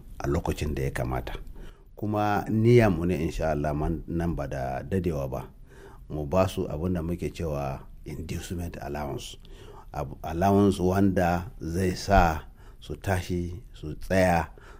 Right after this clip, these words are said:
lalle su ba yaranmu ilimi na gari.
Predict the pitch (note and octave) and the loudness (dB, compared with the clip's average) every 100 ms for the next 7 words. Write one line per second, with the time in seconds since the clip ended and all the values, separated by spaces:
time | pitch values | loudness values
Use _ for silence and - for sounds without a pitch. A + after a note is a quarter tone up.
0 | - - F2 F#2 F#2+ G2 F2 - D2+ F2 | -18 -4 -2 2 4 4 2 -4 0 2
1 | D#2 D#2+ D#2 D2+ D2 C#2+ - - - - | 4 2 2 0 0 -2 -6 -14 -20 -20
2 | - F#2 F#2 E2 E2 E2 - - - E2 | -2 2 2 2 0 -4 -8 -16 -8 -4
3 | - - - | 0 0 0